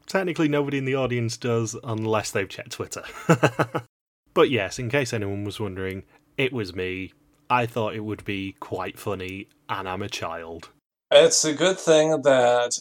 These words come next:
Speaker 2: Annalise wasn't the one who said that she liked to get wet. I don't know how the cast would have reacted to that.
Speaker 1: Just imagine Annalise being an unguided projectile.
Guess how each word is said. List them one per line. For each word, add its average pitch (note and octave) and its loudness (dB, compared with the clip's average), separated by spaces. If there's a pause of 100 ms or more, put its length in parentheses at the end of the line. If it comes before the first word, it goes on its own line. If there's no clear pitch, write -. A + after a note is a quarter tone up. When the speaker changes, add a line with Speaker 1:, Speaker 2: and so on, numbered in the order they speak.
Speaker 2:
Annalise C3 4
wasn't A#2 2
the A#2 2
one G#2+ 2
who G#2+ 0
said G#2 0
that G#2+ 0
she - -2
liked G2+ -2
to G#2+ -8
get G#2 0
wet. G2 2
I A2 2
don't A#2 4
know B2+ 2
how B2 4
the A2+ -4
cast A2+ 0
would A2 -4
have G#2+ -4 (680)
reacted A2 0
to F#2+ -2
that. F2+ -2 (840)
Speaker 1:
Just D#3 0
imagine A2 0
Annalise G2 -2
being G2+ -6
an G2+ -6
unguided G2+ -4
projectile. G2 -6